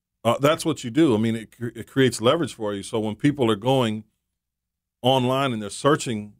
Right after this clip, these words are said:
this particular property, they're seeing that it's listed at four sixty, but they're seeing that you're offering at four twenty-five. It gives them an incentive to call you, although they're probably gonna call an, uh, an agent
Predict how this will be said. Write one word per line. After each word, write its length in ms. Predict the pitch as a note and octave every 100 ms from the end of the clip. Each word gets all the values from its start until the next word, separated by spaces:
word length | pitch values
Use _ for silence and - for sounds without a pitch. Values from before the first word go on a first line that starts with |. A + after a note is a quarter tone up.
| _
this 280 | F#2 A#2+ B2
particular 520 | - - B2+ A2 G2
property, 580 | - E3+ F#3+ G2 F#2 G#2 _ _ _ _ _ _ _ _ -
they're 120 | B2
seeing 380 | - D3 E3 E3
that 120 | B2
it's 160 | A2 -
listed 280 | A#2 - G2+
at 100 | F#2+
four 220 | - G#2+
sixty, 420 | - D#3+ E3 A2+
but 160 | G2 G2
they're 100 | G#2
seeing 340 | - C#3+ C3+
that 80 | A#2
you're 220 | A#2 D#3
offering 340 | A#2 G#2+ A2+ G#2
at 100 | F#2+
four 200 | - A#2+
twenty-five. 720 | - A2 G2 C#3+ D#3+ A2 G2+ -
It 140 | F#2+
gives 220 | A#2+ A#2
them 140 | A2+ G#2
an 80 |
incentive 480 | G2 F2 - D#3 B2+
to 80 | -
call 340 | _ - G#2+ F#2+
you, 360 | G#2+ E3+ F2 _ _ _ _ _ _ _
although 240 | B2+ D3+ F3
they're 140 | E3+
probably 500 | E3 E3 E3+ E3+ E3
gonna 240 | E3 G3+ E3+
call 460 | C3 A2+ G#2 F2 -
an, 160 | A2 G2
uh, 120 | F#2+ -
an 140 | A#2
agent 400 | A2+ A#2+ D#2+ E2